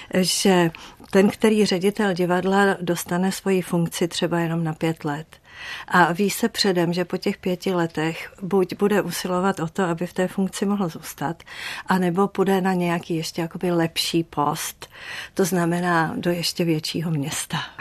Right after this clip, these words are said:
vlastně, nebo do ještě slavnějšího divadla. A to ví celý soubor. A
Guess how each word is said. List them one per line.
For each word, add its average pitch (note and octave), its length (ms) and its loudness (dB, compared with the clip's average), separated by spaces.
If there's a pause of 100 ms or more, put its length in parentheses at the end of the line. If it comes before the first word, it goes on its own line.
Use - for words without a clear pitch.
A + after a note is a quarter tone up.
(120)
vlastně, D#3 480 -4
nebo E3+ 280 0
do E3+ 120 2
ještě E3 300 0
slavnějšího E3 720 -2
divadla. D#3+ 480 -4 (880)
A F3+ 200 6 (400)
to A3 140 6
ví G#3+ 180 2
celý G#3 300 0
soubor. F3+ 580 -2 (300)
A F3 140 0